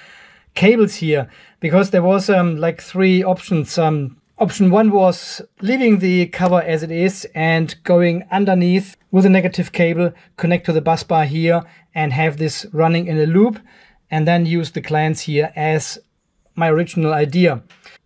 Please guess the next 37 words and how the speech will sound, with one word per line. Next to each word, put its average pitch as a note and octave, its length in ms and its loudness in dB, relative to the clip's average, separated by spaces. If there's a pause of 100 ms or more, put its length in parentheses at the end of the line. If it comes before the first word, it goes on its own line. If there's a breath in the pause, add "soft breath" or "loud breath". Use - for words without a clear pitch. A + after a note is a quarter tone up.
Number F3+ 200 2
two B3 160 -2
was F#3 300 2
to E3+ 120 -8
make E3 240 -2
a D3+ 160 -4
cutout F3 540 -2
here F#3 520 0 (540 loud breath)
and D#3+ 200 0
then E3+ 320 2 (100)
connect E3 380 -4
the D#3+ 80 -2
negative D#3 500 -2
bus D#3+ 180 0
bar D3+ 200 -6
directly D#3 500 -2
here D3+ 420 -2 (240 soft breath)
and C#3 140 -8
use D3+ 240 -4
the C3+ 120 -14
top D#3+ 280 -6
clan C#3+ 320 -2
to D3+ 100 -10
go C#3+ 360 -2
out D3 160 -2 (320 soft breath)
in C#3+ 100 -8
a C#3+ 80 -4
nice D3 380 0
bend. F3 640 0 (320 soft breath)
You D#4+ 420 0
also B3 400 2
came G3+ 260 -2
up F#3+ 280 -2
with F3 280 -4
a E3+ 460 0
third F#3+ 460 -4
solution, E3+ 640 0